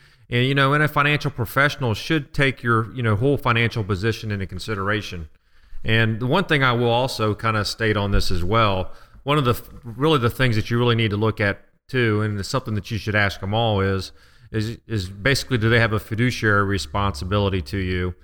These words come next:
Which basically means they have to, to recommend products and work in really what's in your best interest. Um, most, most professionals out there have what we call suitability.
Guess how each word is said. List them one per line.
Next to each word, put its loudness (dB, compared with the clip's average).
Which -6
basically 2
means 0
they 2
have 0
to, -8
to -4
recommend 0
products -2
and -4
work -2
in -8
really 0
what's -4
in -6
your 4
best 2
interest. -4
Um, 2
most, 0
most -2
professionals 0
out 2
there 2
have 2
what -2
we -4
call 0
suitability. 0